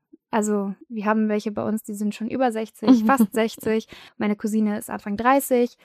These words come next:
Speaker 1: ich bin Anfang zwanzig. Also, so einfach, dass uns das alle bewegt und allen Spaß macht. Und,
Speaker 2: Ja.
Speaker 1: ähm,
Speaker 2: Das
Speaker 1: ich glaub,
Speaker 2: ist
Speaker 1: das ist ein
Speaker 2: schon
Speaker 1: Buch auch, weil ja auch in der letzten Folge gefragt wurde,
Speaker 2: Mhm.
Speaker 1: eine Empfehlung für ein Buchclubbuch. Das ist ein gutes Buchclubbuch, glaub ich.
Speaker 2: Stimmt, ja.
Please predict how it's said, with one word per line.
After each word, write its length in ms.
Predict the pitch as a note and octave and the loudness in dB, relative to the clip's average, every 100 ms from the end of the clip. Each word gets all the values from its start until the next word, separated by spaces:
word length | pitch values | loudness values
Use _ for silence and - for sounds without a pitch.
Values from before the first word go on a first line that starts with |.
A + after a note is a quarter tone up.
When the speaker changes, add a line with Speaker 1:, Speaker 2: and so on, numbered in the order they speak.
| _ _ | _ _
Speaker 1:
ich 120 | - - | -10 -8
bin 80 | |
Anfang 260 | - G3 G3+ | -6 -6 -6
zwanzig. 380 | B3+ C4 C4 - | -2 0 -2 -4
Also, 160 | G#3+ A3+ | -4 -2
so 240 | A3+ A#3 - | -2 -4 -4
einfach, 380 | A3 A3+ A3 - - | -4 -4 -6 -16 -12
dass 180 | G#3+ G#3+ | -8 -6
uns 140 | G#3 | -6
das 100 | G#3 | -2
alle 260 | A#3+ C#4+ C4 | 2 2 0
bewegt 360 | A#3+ A3+ A#3 | -2 -2 -2
und 100 | A3 | -4
allen 220 | F#3+ G#3+ A3+ | -6 -4 -6
Spaß 360 | - G3+ G3+ | -4 -6 -6
macht. 260 | G#3+ G#3 - | -8 -10 -10
Und, 100 | G3+ | -10
Speaker 2:
Ja. 100 | G3 - _ _ _ _ _ - | -10 -12 _ _ _ _ _ -12
Speaker 1:
ähm, 200 | F#3 F#3 | -10 -6
Speaker 2:
Das 120 | F3+ | -6
Speaker 1:
ich 60 | - | -2
glaub, 100 | A3 | 0
Speaker 2:
ist 60 | G#3+ | 4
Speaker 1:
das 60 | |
ist 60 | G3 | 6
ein 160 | A3+ A3 | 6 6
Speaker 2:
schon 60 | F#3 | 4
Speaker 1:
Buch 200 | A#3+ - | 0 -2
auch, 200 | G#3+ - _ _ - | -6 -6 _ _ -2
weil 160 | G#3+ | 2
ja 140 | A#3+ A#3 | 2 0
auch 80 | - | -4
in 80 | - | -4
der 100 | G#3+ | 0
letzten 300 | A#3+ D#4 D4 | 0 -2 -6
Folge 320 | - A3+ G#3+ | -4 -4 -4
gefragt 500 | G#3 - A#3 C4 - | -8 -6 -2 -2 -4
wurde, 300 | A3 A#3 A3+ A3 | -4 0 2 2
Speaker 2:
Mhm. 60 | |
Speaker 1:
eine 180 | A3 G#3+ | 2 -2
Empfehlung 480 | G#3+ - B3+ C#4 B3 | -6 -2 2 2 2
für 100 | A3+ | 0
ein 100 | G#3 | -2
Buchclubbuch. 540 | C#4 - G#3+ A3 A3 | -4 -4 -8 -8 -8
Das 260 | - C#4 - | -4 -4 -4
ist 100 | - | -6
ein 40 | |
gutes 240 | A3 A3 - | -4 -6 -10
Buchclubbuch, 560 | - - G3+ - - | -14 -14 -16 -16 -12
glaub 20 | - | -4
ich. 100 | - | -2
Speaker 2:
Stimmt, 600 | - F#4+ F#4 G3 E3+ - - | 4 8 8 6 2 -6 2
ja. 220 | G#3+ | 2